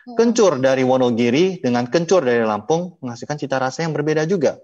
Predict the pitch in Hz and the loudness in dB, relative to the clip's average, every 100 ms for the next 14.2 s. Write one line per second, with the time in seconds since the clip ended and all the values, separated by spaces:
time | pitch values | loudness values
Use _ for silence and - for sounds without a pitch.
0 | _ _ _ _ 143 151 135 127 127 127 | _ _ _ _ -2 2 2 2 2 0
1 | 117 165 139 123 160 160 135 135 190 151 | 0 2 0 0 -2 0 0 0 2 2
2 | 131 131 123 120 123 113 110 165 127 117 | 2 2 2 0 0 -2 0 2 2 0
3 | 120 107 110 110 185 175 117 110 107 120 | 0 2 0 0 -2 -2 -4 -4 -4 -2
4 | 107 107 101 107 151 165 117 110 107 101 | -2 0 0 0 0 -2 -6 -4 -4 -4
5 | 113 135 185 196 _ _ _ _ _ 160 | -2 -2 -2 -6 _ _ _ _ _ -6
6 | 214 151 143 135 170 131 - 117 110 101 | -2 -2 -2 -2 -2 -6 -8 -6 -6 -4
7 | 131 120 101 _ _ _ _ _ _ 240 | -6 -6 -10 _ _ _ _ _ _ -12
8 | 240 147 151 147 139 139 220 208 143 127 | -4 -2 -2 -2 -2 0 -2 -2 -2 -2
9 | 135 202 175 - 151 139 113 101 101 95 | -2 0 0 -2 -4 -2 -2 -2 -4 -2
10 | 160 180 120 120 110 107 107 104 120 151 | -2 -2 -6 -4 -2 -2 -2 -2 0 0
11 | 117 107 110 110 117 113 117 120 120 110 | -2 -4 -4 -4 -2 -2 -2 -2 -4 -4
12 | 120 127 117 113 110 117 117 - 120 117 | -2 0 0 0 0 -2 -4 -4 -2 -4
13 | - - 131 - 123 117 117 110 110 95 | -10 -4 -2 0 -2 -2 -2 -6 -4 -2
14 | 117 160 | -2 -4